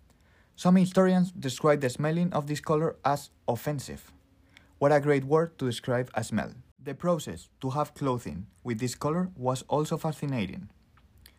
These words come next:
First, you need a selfish. There is two species from the Mediterranean that works for this process.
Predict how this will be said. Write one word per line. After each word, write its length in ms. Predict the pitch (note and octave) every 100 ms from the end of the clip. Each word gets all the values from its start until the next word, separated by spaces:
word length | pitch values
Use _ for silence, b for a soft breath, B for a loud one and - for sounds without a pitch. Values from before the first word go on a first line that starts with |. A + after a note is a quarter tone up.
| b
First, 340 | - F3 F#3 F#3 -
you 140 | D3+
need 140 | D#3
a 60 | C#3
selfish. 520 | B2 G2 - - - _ _ b b b b
There 120 | D3+
is 100 | D3
two 220 | - F3+ D#3
species 340 | - D#3 D3
from 220 | D3 D3
the 80 | C#3
Mediterranean 680 | C3+ B2+ A#2 C3+ D#3+ E3+ -
that 240 | B2 A2 A#2+
works 240 | C3 C#3+
for 260 | - C3 A#2+
this 200 | B2+ -
process. 500 | G2+ - - -